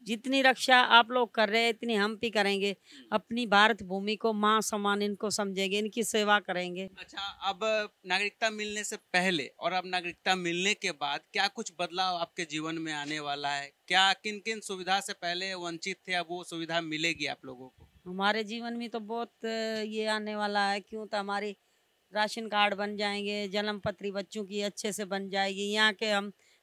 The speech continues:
Speaker 1: भारतीय कहलाएंगे गर्व से, हम
Speaker 2: हम्म।
Speaker 1: पाकिस्तानी नहीं कहने का हक बनेगा हमें।
Speaker 2: हम्म।
Speaker 1: हमें डो-,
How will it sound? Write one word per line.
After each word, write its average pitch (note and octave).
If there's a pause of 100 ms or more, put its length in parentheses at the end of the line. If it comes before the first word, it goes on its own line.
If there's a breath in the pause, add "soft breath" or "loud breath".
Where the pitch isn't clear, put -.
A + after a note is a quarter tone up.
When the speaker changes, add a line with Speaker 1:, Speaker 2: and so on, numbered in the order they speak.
(120)
Speaker 1:
भारतीय A3
कहलाएंगे A3
गर्व G#3+
से, A3
हम G3+
Speaker 2:
हम्म। G3+
Speaker 1:
पाकिस्तानी A3
नहीं G#3+
कहने G3+
का F#3+
हक F#3+
बनेगा F#3+
हमें। F#3
Speaker 2:
हम्म। -
Speaker 1:
हमें A#3+
डो-, B3